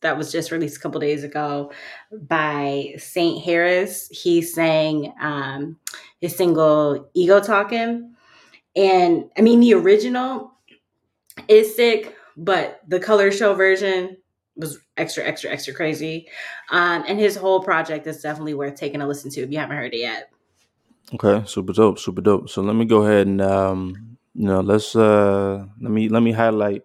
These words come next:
Speaker 2: N B A legend, um, big gun toting.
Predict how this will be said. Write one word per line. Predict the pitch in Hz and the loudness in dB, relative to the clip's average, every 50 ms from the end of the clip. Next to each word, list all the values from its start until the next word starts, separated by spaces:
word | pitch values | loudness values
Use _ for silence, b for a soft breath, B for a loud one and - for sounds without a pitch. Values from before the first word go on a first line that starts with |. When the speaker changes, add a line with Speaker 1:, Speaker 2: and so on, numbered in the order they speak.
| _ _ _ _ _ _ _ _ _ _ _ _ _ _ _ _ _ - | _ _ _ _ _ _ _ _ _ _ _ _ _ _ _ _ _ -6
Speaker 2:
N | - 113 113 104 | -2 0 2 4
B | 113 110 104 104 | 6 6 6 6
A | 98 | 4
legend, | 104 104 104 110 107 95 101 101 101 98 95 95 95 98 _ _ _ _ _ _ _ _ _ _ _ _ _ _ _ _ _ _ _ _ - | 4 4 4 4 4 2 -2 -4 -4 -4 -6 -10 -14 -20 _ _ _ _ _ _ _ _ _ _ _ _ _ _ _ _ _ _ _ _ -8
um, | - 107 98 98 98 95 92 92 92 92 90 92 104 113 _ _ _ _ _ _ - 95 95 | -4 -4 -2 -2 -2 -4 -6 -6 -8 -10 -12 -14 -16 -20 _ _ _ _ _ _ -14 -10 2
big | 90 123 139 143 107 98 | 6 6 6 6 4 2
gun | 117 113 113 110 104 | 2 4 4 4 2
toting. | - - 117 107 104 107 101 98 95 | 2 4 4 4 4 0 -6 -10 -12